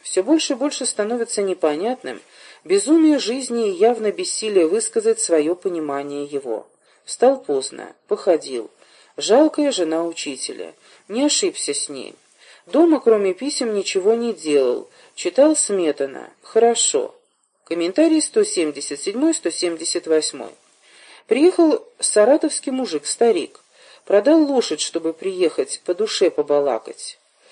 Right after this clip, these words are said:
Из беглопоповцев совсем серый мужик.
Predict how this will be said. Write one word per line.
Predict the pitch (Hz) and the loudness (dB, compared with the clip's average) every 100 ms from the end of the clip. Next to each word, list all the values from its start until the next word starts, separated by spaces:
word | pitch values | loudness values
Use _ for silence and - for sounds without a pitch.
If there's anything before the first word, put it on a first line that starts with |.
| - - _ | -20 -20 _
Из | 208 214 185 | -2 -2 -2
беглопоповцев | 165 160 220 196 190 190 175 175 277 311 - 147 - - _ _ _ _ _ | -10 0 2 6 4 4 2 2 -2 -2 -2 -2 -4 -14 _ _ _ _ _
совсем | - 185 175 269 285 | -2 0 0 -2 -4
серый | - 196 196 | 2 4 4
мужик. | 175 143 120 - | -2 -6 -8 -10